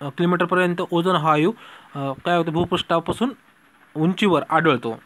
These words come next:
यामुळे काय होतं, जी सूर्याची अल्ट्राव्हायोलेट रेज म्हणतो किंवा सूर्यकिरण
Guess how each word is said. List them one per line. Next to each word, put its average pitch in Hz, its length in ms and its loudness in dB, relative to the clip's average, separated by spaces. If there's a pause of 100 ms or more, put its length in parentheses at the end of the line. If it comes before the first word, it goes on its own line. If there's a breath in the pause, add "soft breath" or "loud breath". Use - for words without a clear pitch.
यामुळे 165 280 2
काय 190 100 0
होतं, 180 100 -8
जी 180 140 -12
सूर्याची 175 400 -4 (100)
अल्ट्राव्हायोलेट 170 520 2 (140)
रेज 175 200 0
म्हणतो 120 200 -4
किंवा 151 280 -4
सूर्यकिरण 170 540 -4